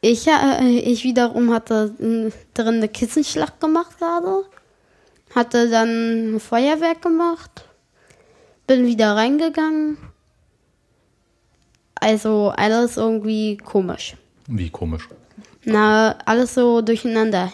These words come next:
Speaker 1: Erst bin ich reingegangen, dann nicht, dann reingegangen, dann
Speaker 2: Wir
Speaker 1: wieder
Speaker 2: können ja
Speaker 1: nicht.
Speaker 2: von vorne anfangen. Also zuerst haben wir uns, äh, am frühen Abend mit Freunden getroffen.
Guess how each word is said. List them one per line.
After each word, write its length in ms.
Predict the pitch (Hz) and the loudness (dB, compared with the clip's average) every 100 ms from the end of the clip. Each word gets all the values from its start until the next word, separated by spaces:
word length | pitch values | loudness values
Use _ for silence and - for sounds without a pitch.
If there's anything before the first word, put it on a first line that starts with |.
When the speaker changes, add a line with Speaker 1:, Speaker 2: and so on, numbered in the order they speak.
| - | -4
Speaker 1:
Erst 200 | 220 - | -4 0
bin 100 | 196 | -2
ich 140 | 190 | -2
reingegangen, 500 | 220 277 302 285 277 | 0 2 2 2 2
dann 200 | 214 202 | 0 0
nicht, 340 | 240 285 - - | 2 0 -2 -8
dann 120 | 190 | -6
reingegangen, 600 | 202 269 277 277 277 262 | -2 0 0 0 0 0
dann 140 | 202 | -2
Speaker 2:
Wir 80 | 196 | -2
Speaker 1:
wieder 80 | 190 | 0
Speaker 2:
können 160 | 139 | 2
ja 60 | 101 | 2
Speaker 1:
nicht. 80 | 285 | 2
Speaker 2:
von 100 | 95 | 0
vorne 260 | 107 120 | 2 2
anfangen. 300 | 87 87 87 - _ | 0 -2 -8 -10 _
Also 200 | - 92 90 | -2 -2 -2
zuerst 460 | - 110 139 - _ _ _ _ _ - | 0 0 0 -6 _ _ _ _ _ -2
haben 160 | 110 | 2
wir 80 | 104 | 4
uns, 180 | 98 - | 2 -2
äh, 60 | |
am 680 | 104 92 90 90 90 87 87 - | 0 0 0 0 -2 -2 -4 -10
frühen 320 | - - 110 92 | -18 -2 0 2
Abend 220 | 113 123 | 0 0
mit 100 | 98 | -2
Freunden 280 | - 113 127 | 0 2 2
getroffen. 400 | 127 131 143 | -2 -4 -4